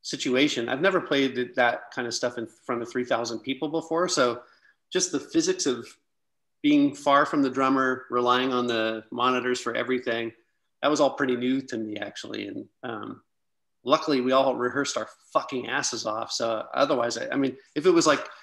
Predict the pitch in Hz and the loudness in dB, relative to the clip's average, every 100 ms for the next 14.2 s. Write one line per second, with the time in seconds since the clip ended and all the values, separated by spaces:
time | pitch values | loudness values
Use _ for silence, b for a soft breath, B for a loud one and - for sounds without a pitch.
0 | B 214 190 190 - 185 180 147 165 160 | B 6 6 4 6 6 6 2 2 4
1 | 147 147 147 - 139 143 143 131 120 117 | 4 6 4 4 0 2 2 0 -2 -2
2 | 127 127 117 - B B - 131 - 131 | 0 0 -2 -6 B B -12 -12 -10 -8
3 | 120 117 127 110 - _ _ 123 117 120 | -6 -6 -6 -8 -10 _ _ -12 -8 -6
4 | - 123 - - - - _ _ _ _ | -6 -6 -8 -8 -12 -14 _ _ _ _
5 | _ _ - 135 151 185 170 - - _ | _ _ -4 -2 2 4 4 2 -12 _
6 | _ _ - 143 - 165 165 143 - 147 | _ _ -4 0 4 6 6 4 4 4
7 | 156 156 165 - 139 135 143 151 151 - | 4 2 0 4 2 4 2 2 0 -2
8 | 147 147 147 147 147 _ _ b b b | -4 -2 -2 -2 -4 _ _ b b b
9 | b b b - 127 127 123 139 139 135 | b b b -6 -2 0 0 2 2 0
10 | 113 135 117 110 - _ _ - - _ | -2 0 0 -2 -10 _ _ -20 -20 _
11 | - 131 131 135 143 139 135 - - 127 | -4 -2 0 2 2 2 -2 -2 -4 -4
12 | - 120 113 117 - 113 - 117 123 117 | -4 -4 -4 -4 -6 -6 -6 -6 -6 -4
13 | 123 120 113 113 113 110 110 113 - 107 | -4 -2 -4 -4 -6 -8 -6 -6 -6 -6
14 | 95 | -6